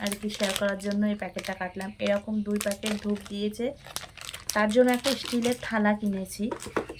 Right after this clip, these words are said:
সেটা দেখাচ্ছি তোমাদের। এই যে, এই এক প্যাকেট আর ওই এক প্যাকেট গেল। আর ঠাকুরের মুকুট পাঠিয়েছে এত সুন্দর, আমি জানি না এখানে,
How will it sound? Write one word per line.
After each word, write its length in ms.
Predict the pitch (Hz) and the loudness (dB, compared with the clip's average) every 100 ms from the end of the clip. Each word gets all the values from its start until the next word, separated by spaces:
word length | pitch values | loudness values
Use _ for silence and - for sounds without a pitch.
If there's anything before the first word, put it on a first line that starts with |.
| - | -2
সেটা 180 | 208 | 2
দেখাচ্ছি 580 | 202 202 - 208 - 202 196 | 2 2 0 -2 -2 -4 -2
তোমাদের। 340 | 196 190 190 208 - - - - - - | 0 0 0 -2 -6 -10 -10 -10 -10 -6
এই 60 | 190 - | -2 0
যে, 80 | - - - - - - | 0 0 -4 -14 -16 -4
এই 100 | 208 | 0
এক 200 | 208 - | 0 0
প্যাকেট 380 | 208 214 233 233 | -2 2 2 6
আর 80 | 208 | 6
ওই 140 | 196 196 | 6 2
এক 120 | 202 - | -2 -4
প্যাকেট 360 | 202 - 196 - | -8 -6 -8 -4
গেল। 280 | 190 196 294 - - - - - - - - - - - | -2 0 0 -4 -14 -14 -16 -16 -18 -16 -14 -12 -10 -8
আর 360 | - 185 185 180 - | -4 -2 0 -2 -4
ঠাকুরের 500 | - - 208 240 262 | -4 0 2 6 8
মুকুট 360 | 254 214 208 262 - | 8 6 4 -2 0
পাঠিয়েছে 400 | 254 285 269 - | -2 0 -2 0
এত 220 | 202 - | 0 0
সুন্দর, 400 | 262 - 277 254 | -2 0 4 4
আমি 220 | 262 240 | 6 4
জানি 280 | 240 233 240 | 4 4 4
না 180 | 240 240 247 | 4 2 -4
এখানে, 480 | 214 220 214 220 | -4 0 2 0